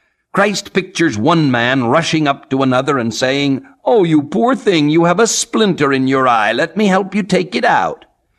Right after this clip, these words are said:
And everyone sees that the man who offers this help has a log sticking out of his own eye.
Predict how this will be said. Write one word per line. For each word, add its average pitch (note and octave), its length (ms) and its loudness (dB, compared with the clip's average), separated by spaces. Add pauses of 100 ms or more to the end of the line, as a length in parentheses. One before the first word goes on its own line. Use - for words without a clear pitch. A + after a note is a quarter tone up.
(300)
And G#2 120 -4
everyone C3+ 520 2
sees D3+ 400 0
that A#2+ 180 -6
the A#2+ 80 -2
man D3+ 300 2
who B2+ 260 0
offers D3 480 -2
this A2+ 200 -4
help A#2 380 -4 (220)
has B2 160 -2
a B2+ 80 0
log C3+ 600 0
sticking E3 420 -2
out C#3 180 2
of E3 80 -4
his G3 140 0
own A#3+ 240 0
eye. F#2 440 -4